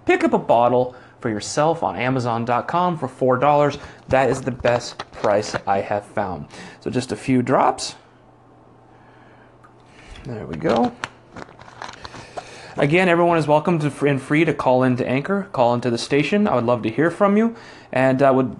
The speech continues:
definitely play, uh, your call on the, uh, cast. Would love to hear from you. So this time again to the nose of Elmer T, Elmer T Lee single barrel, uh, bourbon. Uh, this time with water.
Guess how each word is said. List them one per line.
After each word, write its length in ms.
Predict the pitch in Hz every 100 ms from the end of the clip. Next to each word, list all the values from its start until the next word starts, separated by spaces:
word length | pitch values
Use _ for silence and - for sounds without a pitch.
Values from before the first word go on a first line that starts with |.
| -
definitely 440 | - 151 147 147
play, 460 | 139 - 131 131 151
uh, 240 | - 123 120
your 160 | 123
call 420 | 123 - 117 123 127
on 340 | 123 123 123
the, 220 | 127 123
uh, 140 | 117 113
cast. 480 | - 113 185 -
Would 120 | 135 110
love 160 | 117
to 80 | 131
hear 140 | 139 247
from 240 | - 120
you. 120 | 92 - - - - - - - - - -
So 120 | -
this 140 | 185 240
time 180 | 294 269
again 240 | 226 240
to 80 | 233
the 40 |
nose 320 | 185 160 196
of 80 | 160
Elmer 240 | - 139 135
T, 220 | - -
Elmer 320 | 151 160 143
T 220 | 139 143
Lee 320 | 127 131 180
single 320 | 175 - 127 123
barrel, 480 | 123 123 123 120 -
uh, 260 | 120 107 104
bourbon. 400 | 117 135 175 196 - - - - -
Uh, 320 | - 120 117 120
this 220 | 139 -
time 320 | 160 156 156
with 180 | 180 -
water. 320 | 240 196 -